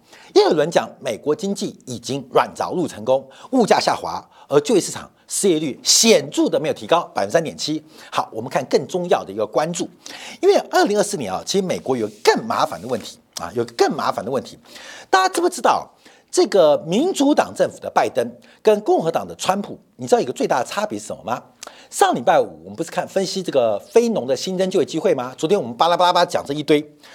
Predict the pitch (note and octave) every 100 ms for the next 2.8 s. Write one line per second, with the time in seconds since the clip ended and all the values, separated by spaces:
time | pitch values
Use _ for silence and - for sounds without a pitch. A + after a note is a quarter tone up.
0 | - F#3+ E4+ - G3+ A#2+ - G#3 - -
1 | - _ - - _ - D4+ F4+ F#4+ F#4
2 | - G2 G2+ F#3 B2+ G3 -